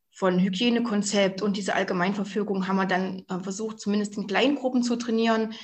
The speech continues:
Das heißt, wir haben uns im Paradies getroffen, ähm, sind mit den Mädels laufen gegangen, haben, ähm, K-S-Ü-Übungen gemacht, Ausdauer oder, ähm, wie heißt die, Koordinationsleitern eingesetzt oder waren auf, ähm, Anlagen gewesen, die waren ja dann teilweise offen gewesen, die Außenanlagen,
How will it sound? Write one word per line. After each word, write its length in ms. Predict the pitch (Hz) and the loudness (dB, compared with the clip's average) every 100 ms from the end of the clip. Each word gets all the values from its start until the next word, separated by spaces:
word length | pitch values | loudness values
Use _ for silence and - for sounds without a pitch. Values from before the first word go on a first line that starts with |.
| - - | -16 -14
Das 180 | - 196 | -10 0
heißt, 260 | 202 196 - | 2 2 -2
wir 80 | |
haben 100 | 185 | 0
uns 120 | 196 196 | 0 0
im 80 | |
Paradies 420 | 202 202 196 240 233 | 0 0 2 2 2
getroffen, 540 | 214 208 208 214 202 | -2 -4 -2 0 0
ähm, 540 | 196 185 185 185 185 - | 0 0 0 -2 -6 -10
sind 200 | - 220 | -2 0
mit 140 | 196 196 | 2 0
den 200 | 180 170 | 0 2
Mädels 280 | 196 208 | 0 0
laufen 360 | 208 180 240 226 | 2 2 2 2
gegangen, 480 | 208 202 180 185 180 | 2 4 2 2 2
haben, 440 | 202 196 180 - - | 2 0 -4 -8 -6
ähm, 720 | 190 185 185 175 175 185 285 - | -4 -2 -2 -2 -4 -6 -12 -6
K-S-Ü-Übungen 920 | 202 214 - 247 240 196 202 190 190 | -2 -2 2 2 2 0 0 0 0
gemacht, 580 | 185 180 180 180 - | 0 0 -2 -4 -2
Ausdauer 640 | 202 214 214 208 185 180 180 185 - - - - - - | 0 0 0 0 0 0 -2 -6 -12 -14 -16 -20 -20 0
oder, 440 | 226 220 196 - | 4 6 4 2
ähm, 460 | 190 180 180 180 185 185 - - | 0 0 0 0 0 0 -4 -6
wie 100 | 208 | -2
heißt 220 | 190 - | -2 -4
die, 60 | |
Koordinationsleitern 800 | - 233 226 220 214 214 190 190 | 2 4 4 2 0 0 0 0
eingesetzt 640 | 175 190 202 190 185 - - - _ | 0 -2 -4 -4 -4 -6 -14 -18 _
oder 300 | 233 226 190 | 2 2 2
waren 200 | 190 208 | 2 0
auf, 320 | 208 202 190 - | 2 0 -2 -2
ähm, 360 | 190 190 180 185 | 2 2 0 2
Anlagen 480 | 185 254 226 220 | 2 6 6 4
gewesen, 420 | 247 220 233 233 208 | 2 2 0 0 0
die 120 | 185 | 2
waren 100 | 190 | 2
ja 80 | 196 | 2
dann 140 | 190 | 0
teilweise 400 | - 196 180 - | -2 0 0 0
offen 200 | 233 302 | 0 2
gewesen, 320 | 269 254 262 | 2 0 0
die 120 | 240 | 0
Außenanlagen, 760 | - 240 240 220 214 214 226 | 0 0 0 0 0 0 -2